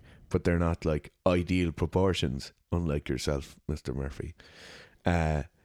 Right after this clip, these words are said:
watching lifts like that are a lot more relatable. And, like, she's an unbelievable athlete.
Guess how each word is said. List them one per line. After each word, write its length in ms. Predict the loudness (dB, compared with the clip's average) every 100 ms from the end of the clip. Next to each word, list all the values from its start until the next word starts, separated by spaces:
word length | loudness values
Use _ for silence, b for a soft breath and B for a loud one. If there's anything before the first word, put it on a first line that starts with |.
| b b b _ _ _
watching 380 | 4 4 4 4
lifts 240 | 2 4
like 160 | 0 4
that 160 | 2
are 80 | 4
a 60 | 2
lot 220 | 2 2
more 260 | 0 0 0
relatable. 420 | -2 -2 -6 -8 -12 _ _ _ _ 0
And, 100 | 2
like, 180 | 2 0
she's 200 | -4 -4
an 120 | -6 -10 _ _ 0
unbelievable 560 | 2 4 4 4 2
athlete. 500 | 2 0 0 0 -2